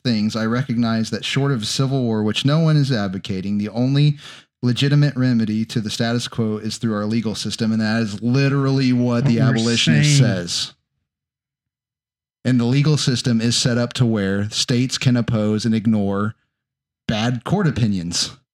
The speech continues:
Speaker 1: And we could, could have done it. So again, you are just trying to make yourself look good where you can look good. We want to utilize the legal system the way it works,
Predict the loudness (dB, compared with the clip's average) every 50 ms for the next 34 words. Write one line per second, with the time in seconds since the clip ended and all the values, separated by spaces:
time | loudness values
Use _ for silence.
0 | _ _ _ _ _ 0 2 2 2 2 0 0 0 0 2 2 0 0 -2 -2
1 | -2 0 0 0 0 2 2 2 2 2 0 -2 -2 0 0 -2 -2 -4 -8 _
2 | _ _ _ -4 -2 2 2 2 2 0 -2 -6 -8 _ _ _ _ _ _ _
3 | _ _ _ _ _ _ _ _ _ _ _ _ _ _ _ _ _ _ _ _
4 | _ _ _ _ _ _ _ _ -4 0 2 4 4 2 2 0 -2 -2 -2 0
5 | 2 2 2 2 2 2 0 0 -2 -4 -2 -2 -2 -2 -2 -2 -2 0 0 0
6 | -2 -2 0 0 0 0 0 0 0 0 -2 0 0 -2 0 0 0 -2 -2 -2
7 | -2 -2 0 0 -2 -2 0 0 2 2 2 2 2 0 0 0 0 2 2 2
8 | 0 0 0 -2 -2 -4 -4 -6 -4 -2 0 0 0 0 -2 -2 -6 -6 -4 -2
9 | -2 0 0 0 -2 -4 -6 -6 -4 -2 0 0 0 -2 -4 -6 -10 -10 -10 -12